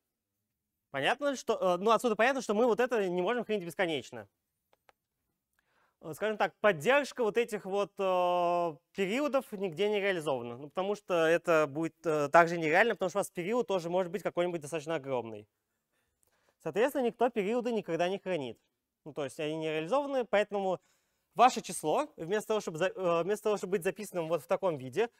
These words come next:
оно записывается просто в виде... и так далее. Ну, пока память не кончится, условно, да? Ну, конечно же, так никто не будет делать, потому что память-то все-таки ценный ресурс. Зачем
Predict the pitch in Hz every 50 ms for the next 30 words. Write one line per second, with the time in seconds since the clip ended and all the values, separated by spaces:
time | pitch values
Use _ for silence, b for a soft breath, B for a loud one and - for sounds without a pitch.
0 | _ _ - 180 240 277 226 247 - 220 190 - 196 160 185 165 - 190 233 233
1 | - - 175 147 139 170 226 208 190 202 175 165 156 147 - - - _ _ _
2 | - - _ _ _ _ _ _ - _ _ _ _ _ _ _ _ _ _ _
3 | _ _ _ _ _ _ _ _ _ _ _ _ _ _ _ _ _ _ _ -
4 | _ _ _ _ _ _ - - _ _ _ _ _ _ _ - - _ _ _
5 | _ _ _ _ _ _ _ _ - - _ _ _ _ _ _ _ _ _ _
6 | _ _ - - _ _ - - - - - - - - 226 233 175 156 143 127
7 | 120 117 110 110 110 _ _ _ _ _ _ _ _ 247 277 277 - 226 208 214
8 | 165 202 180 165 151 - 160 - 156 139 117 - - 139 - - 139 123 113 120
9 | 120 139 175 208 - _ _ _ _ _ _ _ _ _ _ _ _ _ _ _
10 | _ _ _ _ _ _ _ _ _ _ _ _ _ _ _ 175 170 165 - 202
11 | 208 208 190 185 180 - 202 - 202 190 - 196 190 190 175 190 190 165 208 302
12 | 320 294 - - 185 - 190 185 185 190 - - - 180 165 156 147 - 185 185
13 | 165 160 - - 156 - - 156 127 - - 143 135 131 131 - - 226 262 277
14 | 254 220 190 175 - 165 139 127 113 139 - 180 170 147 139 131 127